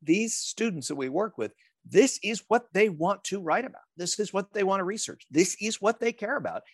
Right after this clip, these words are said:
And in, in the same way, I think that we see from, uh, other young people in the media, it's not kind of, it doesn't strike me as a, "Well, you know, uh, we'll get to it." This is,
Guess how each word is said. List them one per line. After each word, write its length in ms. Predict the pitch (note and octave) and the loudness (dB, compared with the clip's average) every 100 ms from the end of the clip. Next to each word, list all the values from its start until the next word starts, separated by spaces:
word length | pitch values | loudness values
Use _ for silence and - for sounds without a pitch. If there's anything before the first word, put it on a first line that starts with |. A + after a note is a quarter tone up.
| _ | _
And 360 | - E3+ E3 D#3+ | -6 -4 -4 -6
in, 460 | - D#3 - D#3+ D#3+ - | -10 -16 -10 -10 -10 -10
in 140 | D#3 | -8
the 80 | D3+ | -8
same 300 | - F#3+ F3 | -6 -6 -4
way, 420 | E3+ E3 E3 D3+ _ _ _ _ | -4 -2 -2 -6 _ _ _ _
I 60 | E3 | -4
think 240 | D#3 F3 | 2 2
that 120 | F#3 E3 | 0 -4
we 120 | E3 | -4
see 460 | - F#3+ D3+ C#3 - - | -4 0 0 -2 -8 -2
from, 400 | C#3+ C3+ C3 C3+ - | 0 0 -4 -14 -16
uh, 100 | D3 - | -12 0
other 240 | D#3+ F3+ | 2 4
young 240 | D#3+ D#3 D3 | 4 4 0
people 300 | D3 C#3+ B2 | -6 -4 -4
in 80 | A#2 | -6
the 80 | |
media, 520 | C#3+ A3 D3+ A2 G#2+ G#2+ _ - | -6 -4 -2 0 0 -2 _ -6
it's 260 | D#3 D3+ E3+ | -4 -4 -2
not 260 | G3 G3+ | -2 -2
kind 260 | - F3 E3+ | -6 -8 -4
of, 160 | C#3+ B2 | -4 -6
it 140 | C#3+ D#3 | -14 -10
doesn't 280 | E3 F3+ F3 | -6 -4 -4
strike 360 | - E3 D#3 | -2 -2 -2
me 200 | C#3+ C3+ | -6 -6
as 180 | B2+ A#2+ | -6 -2
a, 240 | A#2+ A#2 A2 _ _ - | 0 0 0 _ _ -2
"Well, 140 | D4 | -2
you 160 | F#4+ D4+ | 0 2
know, 420 | A3 G3 F#3+ - | 4 4 2 -4
uh, 60 | G#3 A#3 C4 | -8 -14 -14
we'll 160 | A#3 A3 | -8 0
get 260 | A#3 G#3+ | 4 4
to 140 | - G2 | 2 -2
it." 120 | C#2+ _ | -4 _
This 240 | F3 C4+ - | -6 -4 -4
is, 240 | G#3 - | -6 -14